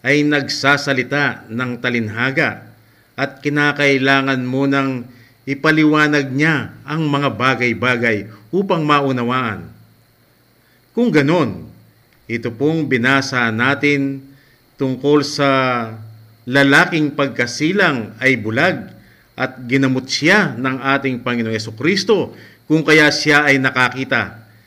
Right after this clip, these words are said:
Eh, ito pala ay salitang talinhaga ng ating Panginoon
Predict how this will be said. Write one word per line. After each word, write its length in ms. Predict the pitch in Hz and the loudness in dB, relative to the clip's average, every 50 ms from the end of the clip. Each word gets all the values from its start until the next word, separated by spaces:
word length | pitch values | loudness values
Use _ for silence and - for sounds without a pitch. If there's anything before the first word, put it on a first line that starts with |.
| _ _ _ _ 147 | _ _ _ _ 0
Eh, 240 | 147 143 147 151 | 2 4 4 4
ito 160 | 151 151 190 185 | 2 2 -2 -4
pala 480 | - 135 120 120 139 151 156 151 143 | -2 0 0 2 2 2 2 2 2
ay 320 | 135 131 127 120 113 110 - - - - _ _ - | 2 0 0 -2 -4 -6 -10 -16 -20 -20 _ _ -20
salitang 800 | - - - - 143 135 127 123 123 - 135 160 185 170 156 - | -16 -12 -6 -4 -2 0 0 -2 -2 -2 -2 0 0 0 -2 -2
talinhaga 960 | - 139 131 123 120 117 110 113 120 143 180 196 196 247 202 139 - - - - 113 | 0 -2 0 0 0 0 -2 -2 0 0 2 2 4 2 2 2 0 -4 -10 -10 -6
ng 240 | 123 135 131 123 113 | -4 -4 -4 -4 -6
ating 480 | 123 135 139 143 139 - 135 131 123 | -4 -2 -2 0 0 -2 -4 -4 -4
Panginoon 520 | - 131 127 120 120 123 147 185 - 139 | -4 -4 -2 -2 -2 -2 0 0 0 0